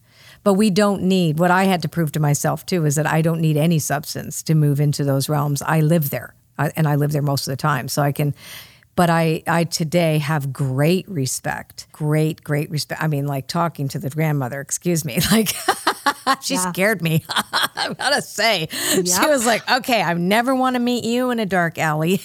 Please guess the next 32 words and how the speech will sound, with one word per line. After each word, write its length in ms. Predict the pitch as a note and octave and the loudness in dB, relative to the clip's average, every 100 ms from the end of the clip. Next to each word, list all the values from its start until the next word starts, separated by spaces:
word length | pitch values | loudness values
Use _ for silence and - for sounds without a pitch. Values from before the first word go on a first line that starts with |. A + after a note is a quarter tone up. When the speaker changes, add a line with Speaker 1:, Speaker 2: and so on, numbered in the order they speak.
| - | 0
Speaker 1:
<laughs> 1040 | C4+ - - C4+ A3+ - - - - - | -2 0 0 0 0 -8 -2 0 0 0
Speaker 2:
She's 280 | - F4 - | 2 2 0
fierce. 680 | - - F4+ F#4+ A3+ - - | -4 0 2 4 2 -2 -6
She 220 | - C#4+ | -2 0
is. 60 | D4 | 2
Speaker 1:
Oh. 540 | C4 A4 F#4+ C#4+ C4 F#3+ - | 4 4 4 4 2 0 -4
Speaker 2:
So, 60 | C#4+ | 0
you 120 | C#4+ | 2
know, 140 | D4 C#4 | 4 2
these 260 | D#4+ F4 | 2 0
medicines, 540 | D4+ D4 E4 C#4 A#3+ A#3+ | 0 0 0 0 2 2
and 100 | B3 | 0
people 220 | C4+ C4 | 0 -2
will 80 | C#4 | 0
say, 180 | C4 | -2
"Oh, 240 | C4 D#4 E4 | 0 0 0
like, 160 | C#4+ B3 | -2 -4
which 140 | C#4 | -6
psychedelic 680 | - C4+ C4 A#3+ B3 B3+ B3 | -4 -6 -4 -2 0 0 -2
is 120 | A#3 | -4
the 120 | G#3+ | -4
right 200 | G#3+ C4 | 0 0
psychedelic 500 | A#3 B3+ A#3+ A3 A3+ | 0 -4 -2 -2 -2
for 140 | - A#3+ | -2 0
me?" 220 | A#3+ A#3+ | 2 0
So, 340 | - A#3 G#3+ - - | 0 -2 -4 -6 -6
you 100 | D4 | 0
know, 100 | B3+ | 2
I 120 | A#3+ | 2
teach 260 | B3 D4 B3+ | 0 -2 -2
a 80 | A3 | -2
whole 480 | A#3+ A#3 A#3+ A#3+ | 2 4 2 0